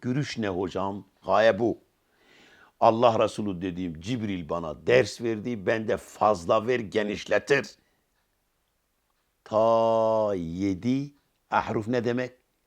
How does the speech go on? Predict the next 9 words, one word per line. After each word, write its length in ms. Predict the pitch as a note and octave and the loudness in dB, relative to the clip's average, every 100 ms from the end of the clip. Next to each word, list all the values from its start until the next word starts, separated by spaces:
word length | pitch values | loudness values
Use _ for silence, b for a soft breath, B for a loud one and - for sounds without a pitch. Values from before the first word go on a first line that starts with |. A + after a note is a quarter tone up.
| _ _ _ _ _ _ _ _ _ | _ _ _ _ _ _ _ _ _
Evcuh 680 | A#2+ B2+ B2 G#2+ E2+ - D3+ - - | 6 6 6 2 -4 0 0 0 -4
demektir. 800 | F2+ E2 D#2 - - - _ _ _ _ _ _ _ _ _ _ _ _ _ _ _ _ _ _ _ _ _ _ b b b b - | -4 -4 -10 -14 -20 -20 _ _ _ _ _ _ _ _ _ _ _ _ _ _ _ _ _ _ _ _ _ _ b b b b 6
Ben 180 | E3 F3 | 10 10
onları 280 | D#3+ D#3+ | 12 10
görmüşüm 560 | F3 E3 D#3 D#3 - G#2+ | 10 6 6 4 0 -4
Kur'an'da. 520 | - F#2+ E2+ C#2+ - _ _ _ _ _ _ _ _ _ _ _ _ | -2 -2 -4 -8 -12 _ _ _ _ _ _ _ _ _ _ _ _
Hazreti 540 | - - D#3 D#3 D#3 | 0 2 4 2 0
Osman 840 | - B2 B2 - C#3 C#3+ B2 G2+ - _ _ _ _ _ _ - | 0 2 2 0 0 2 2 -2 -8 _ _ _ _ _ _ -14
Kur'an'ı 920 | - B2 A2+ A2+ A2 A#2 B2+ A2 D#2 | -2 0 0 2 2 4 4 4 2